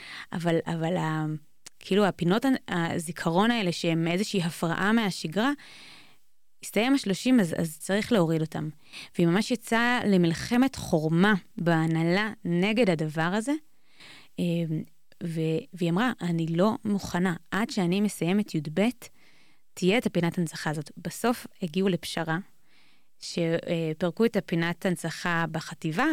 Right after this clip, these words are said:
והשאירו אותה בתיכון. אמ, אבל הסיפור הקטן הזה, הוא, הוא, אני חושבת, מ-, מזקק לתוכו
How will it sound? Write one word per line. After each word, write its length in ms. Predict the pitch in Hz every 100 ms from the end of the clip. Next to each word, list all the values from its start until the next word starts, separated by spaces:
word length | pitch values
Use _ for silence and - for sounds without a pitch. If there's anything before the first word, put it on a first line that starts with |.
| 190
והשאירו 460 | 170 - 165 220
אותה 180 | 185 156
בתיכון. 480 | 156 160 151 160 165 - - - - - - - - - -
אמ, 60 | - 170 160 160 160 160 160 160 - -
אבל 180 | 170 165
הסיפור 440 | - - - 339
הקטן 400 | 349 220 - 285 349
הזה, 300 | 349 233 233 240
הוא, 400 | - 185 180 175 -
הוא, 320 | 185 180 175
אני 80 | 180
חושבת, 320 | - 320 359
מ-, 200 | 254 -
מזקק 520 | 202 175 180 285 285 - -
לתוכו 400 | 269 - 196 -